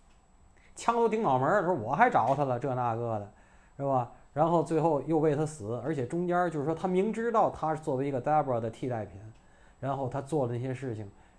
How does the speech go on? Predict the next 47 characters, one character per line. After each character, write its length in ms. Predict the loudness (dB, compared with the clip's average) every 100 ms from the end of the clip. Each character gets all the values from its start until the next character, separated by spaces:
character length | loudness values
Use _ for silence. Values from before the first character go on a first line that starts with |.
| -20 -12
我 160 | -6 -2
觉 160 | 0
得 80 | 0
那 180 | 0 -2
女 200 | -4 -4
的 240 | -4 -6 -10 -18 -20 -20 -18
就 140 | -8 -6
是， 100 | -6
是 140 | -8
我 100 | -8 -6
最 180 | -6
喜 160 | -8 -10
欢 80 | -16 -16
的 80 | -18
人。 1300 | -20 -20 -20 -20 -20 -20 _ -20 _ _ _ -10 -10
啊， 100 | -10 -16 -20 -20 _
这 160 | 0 2
个 80 | 2
是， 200 | -2 -6 -4
这 120 | -2
个 80 | 0
是， 200 | -2 -8 -12 -20 -2
但 180 | 2 4
是 320 | 6 4 2
就 120 | 0 2
刚 200 | 2 4
才 140 | 2
根 160 | 2 2
据 80 |
您 240 | 4 4 2
说 220 | 2 2
的 80 | 2
啊， 240 | -2 -6 -12 -20 -10
我， 140 | 0 0
我 260 | 2 0 0 -8 -20 -16
更 100 | -10
想 240 | -6 -4 -2
说 180 | 2 2
的 60 |
更 220 | 2 0
多 160 | 4 4
的 40 |
也 100 | 4
没 180 | 0 -2
有。 220 | -2 -4
其 180 | -4 -2
实 200 | -2 -2